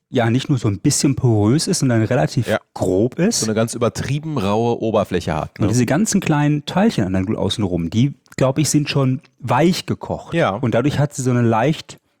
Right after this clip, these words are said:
Speaker 1: ganz leicht schleimige, schmeckt aber gut,
Speaker 2: Ja.
Speaker 1: aber schleimiges Mundgefühl.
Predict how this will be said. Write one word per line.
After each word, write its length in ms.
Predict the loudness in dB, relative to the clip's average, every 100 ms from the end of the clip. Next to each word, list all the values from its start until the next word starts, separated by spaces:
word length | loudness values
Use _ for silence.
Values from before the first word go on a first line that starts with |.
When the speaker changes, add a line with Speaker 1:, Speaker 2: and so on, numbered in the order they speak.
| -6
Speaker 1:
ganz 380 | -2 2 2 2
leicht 520 | 0 2 2 0 -2
schleimige, 440 | -8 -2 0 2 0
schmeckt 260 | 0 0
aber 160 | 0 0
gut, 380 | 0 0 0 -4 -4
Speaker 2:
Ja. 220 | -2 -2 -4
Speaker 1:
aber 240 | -2 0
schleimiges 420 | 0 0 2 2 2
Mundgefühl. 720 | 2 0 -4 -6 0 0 0